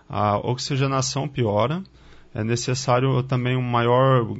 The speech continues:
é, gasto pra respirar, isso demanda mais do organismo. E uma pessoa obesa mórbida, ela, é, constantemente, ela tem uma inflamação constante, ela tem, é uma comorbidade, a gente diz.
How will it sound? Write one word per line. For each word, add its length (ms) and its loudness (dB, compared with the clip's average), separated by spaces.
é, 320 0
gasto 500 2
pra 260 -4
respirar, 640 -2
isso 220 -6
demanda 420 -2
mais 280 -4
do 60 -4
organismo. 640 -4
E 80 -8
uma 140 0
pessoa 600 0
obesa 500 0
mórbida, 520 -2
ela, 460 -2
é, 400 2
constantemente, 1080 -2
ela 200 2
tem 140 -4
uma 140 -2
inflamação 600 -2
constante, 600 -4
ela 160 -2
tem, 420 -4
é 80 -2
uma 160 0
comorbidade, 960 -4
a 80 -10
gente 320 -8
diz. 420 -10